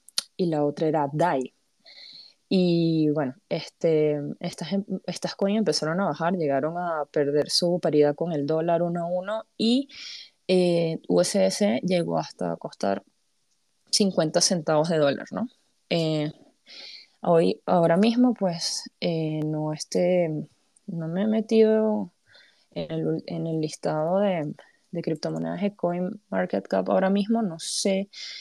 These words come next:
si ya recuperó su, su paridad, pero bueno, sí, ya está casi, está en cero punto noventa y nueve ochenta y tres U S D C, y de ahí también ya está en cero punto nueve nueve cinco, ¿no?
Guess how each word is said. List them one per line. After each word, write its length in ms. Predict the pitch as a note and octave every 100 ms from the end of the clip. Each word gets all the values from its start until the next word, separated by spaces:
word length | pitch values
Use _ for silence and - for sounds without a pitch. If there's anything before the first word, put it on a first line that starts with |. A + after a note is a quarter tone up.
| - - -
si 200 | - G#3+
ya 100 | G3
recuperó 640 | F3+ F#3 - - F3+ D3+ D3
su, 640 | - G3+ G3+ F#3+ D#3 D3+ - _
su 180 | - F3+
paridad, 480 | F3 D#3+ D#3 E3 -
pero 220 | - F#3
bueno, 220 | D3+ D3 - _ - -
sí, 320 | - - E3 -
ya 180 | E3 D3+
está 300 | - D#3 D#3
casi, 340 | E3+ D3 -
está 220 | - -
en 100 | D3+
cero 460 | - F3 E3+ F3+ - _
punto 440 | - F#3 F3 F#3+ -
noventa 400 | F3 D#3+ D#3 D3+
y 40 | E3
nueve 200 | D#3 D3+
ochenta 340 | - F3+ E3
y 60 | D3
tres 280 | D#3 D#3+
U 60 | F3
S 180 | D#3+ F3
D 140 | D3
C, 300 | D3+ F#3+ A3+ D4 _ _ - - _ _ _ _
y 140 | F#3 E3+
de 60 |
ahí 160 | D#3+ D#3
también 400 | F3 E3+ D#3 D#3
ya 60 |
está 200 | D#3+ -
en 60 | E3
cero 280 | - E3+ E3
punto 320 | F#3 F3+ D#3+
nueve 220 | D#3+ D3+
nueve 220 | E3 E3+ D3+
cinco, 440 | - D#3+ C#3+ -
¿no? 220 | E3+ B3